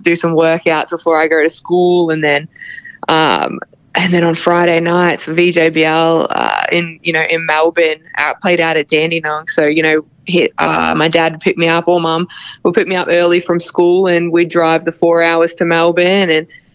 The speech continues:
stay there for, you know, that Friday night game. And sometimes we'd stay for the weekend, uh, to play, you know, and then practice on Sunday and then come home before school on Monday. So we did that for, ugh, a long time, a year and a half, two years.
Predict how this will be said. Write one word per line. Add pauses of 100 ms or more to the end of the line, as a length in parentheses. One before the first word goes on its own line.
(140)
stay
there
for,
you
know,
that
Friday
night
game.
And
sometimes
we'd
stay
for
the
weekend,
uh, (160)
to
play,
you
know,
and
then
practice
on
Sunday
and
then
come
home
before
school
on
Monday.
So (380)
we
did
that
for, (200)
ugh, (500)
a
long
time,
a
year
and
a
half,
two
years.